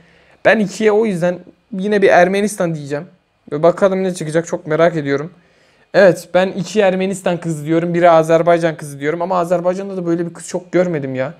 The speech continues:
Azerbaycan videolarında en azından. Ama ben yine de biri Azerbaycan diyeceğim.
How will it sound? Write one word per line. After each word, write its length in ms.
Azerbaycan 680
videolarında 540
en 100
azından. 380
Ama 180
ben 80
yine 240
de 100
biri 160
Azerbaycan 640
diyeceğim. 260